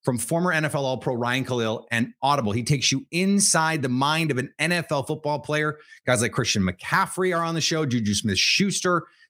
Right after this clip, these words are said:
to give you the ins and outs of the meeting room, what happens at the hotel, inside the locker room. New episodes of Block Forever will be recorded and released every week ahead of Thursday Night Football. Ryan and guests discuss topics like s-,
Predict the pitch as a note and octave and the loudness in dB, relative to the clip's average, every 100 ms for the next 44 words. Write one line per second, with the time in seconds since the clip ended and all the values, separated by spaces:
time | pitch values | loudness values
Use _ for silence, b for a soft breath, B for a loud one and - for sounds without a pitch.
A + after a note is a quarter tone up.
0 | - C#3 D#3 C3+ D3 F3 C#3 C#3 B2+ - | -6 0 2 2 2 0 0 0 0 -2
1 | F2+ A#2+ E3 G3 C3+ F#2 D#2+ D#2+ E2+ G#2 | -4 -2 0 0 0 -4 -4 -2 0 0
2 | G#2 G#2 G#2+ B2 C#3 - - F#3 F3 G#2 | 0 -2 -2 -2 -2 -4 -2 0 0 -2
3 | F#2 G#2+ G#2+ A2 D3 D#3+ F3+ G3 F#3 D3 | -2 2 2 0 -2 0 0 0 -2 0
4 | A#2 F#2 F2 B B B C3 F3 D#3+ F3 | 0 0 -4 B B B 0 2 2 0
5 | D3 B2+ D#3+ D3+ D#3+ D3+ C#3 C#3 C#3+ C3+ | 0 -2 -2 -2 -2 -2 -2 -2 -2 -2
6 | - F3+ F3 E3 D#3 D3 - E3+ G3 G#3 | -2 -2 0 -2 -2 -2 -2 0 0 0
7 | F3+ F#3 D3+ C#3 A#2+ D3+ C#3+ B2+ A2+ G2 | 0 0 0 0 -2 -2 -2 0 -2 -2
8 | D#3+ D#3 D3+ C#3+ - B B B B2+ D#3 | -4 -2 -2 -4 -12 B B B 0 2
9 | C#3+ C3+ D3 - - A#2 D3 B2 B2+ C3 | 2 0 0 -2 -2 0 0 0 0 0
10 | C3 - A2+ A2 - _ - | 0 0 0 -2 -10 _ -10